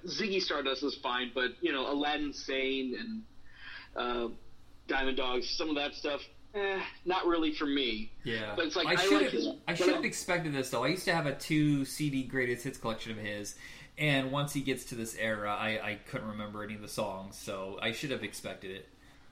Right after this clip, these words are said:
Speaker 1: Well, it's like, I'm a huge, really, I'm a huge fan of his, uh, his industrial era, when he got, like,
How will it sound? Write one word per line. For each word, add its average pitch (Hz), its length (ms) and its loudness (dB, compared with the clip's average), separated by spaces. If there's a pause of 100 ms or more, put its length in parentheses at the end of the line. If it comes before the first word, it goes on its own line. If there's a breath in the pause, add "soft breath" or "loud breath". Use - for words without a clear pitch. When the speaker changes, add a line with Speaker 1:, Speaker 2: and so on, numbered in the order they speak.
(760 loud breath)
Speaker 1:
Well, - 100 -2
it's - 40 0
like, - 160 0
I'm 247 120 2
a 277 60 0
huge, 214 340 -2 (200)
really, 196 300 4
I'm 143 140 2
a 131 40 -2
huge 269 380 0
fan 147 300 0
of 123 120 -2
his, 135 400 2
uh, 127 340 0 (540 loud breath)
his 170 240 4
industrial 139 800 2
era, 104 320 -2 (220)
when 131 140 0
he 123 140 0
got, 135 160 2
like, 127 160 0